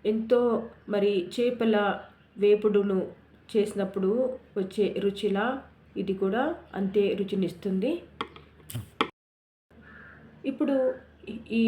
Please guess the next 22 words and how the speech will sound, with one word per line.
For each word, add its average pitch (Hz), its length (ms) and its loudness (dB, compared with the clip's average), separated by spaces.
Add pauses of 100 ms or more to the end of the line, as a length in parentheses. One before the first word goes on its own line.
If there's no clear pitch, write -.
(100)
అరటికాయ 220 520 -2
తొక్కను 202 500 -4 (100)
తీసిన 208 340 0
తర్వాత 175 500 -6 (540)
దీన్ని 214 340 0 (260)
వాటర్లో 196 420 -4 (120)
బాగా 185 260 -6 (760)
కడిగేసి 185 520 -2 (880)
మరి 214 260 0 (400)
ఫిష్ 302 280 2
లుక్ 233 220 0
వచ్చేలా, 190 460 -2 (720)
ఫిష్ 285 260 -4 (220)
కట్ 220 240 -2
చేసిన 226 240 0
తర్వాత 196 500 -2 (880)
ఎలాంటి 208 360 0
షేప్లో 196 380 -2
ఉంటుందో 190 460 -2 (520)
అలాంటి 202 380 -2
షేప్లోకి 196 640 -2 (220)
మనము 190 320 0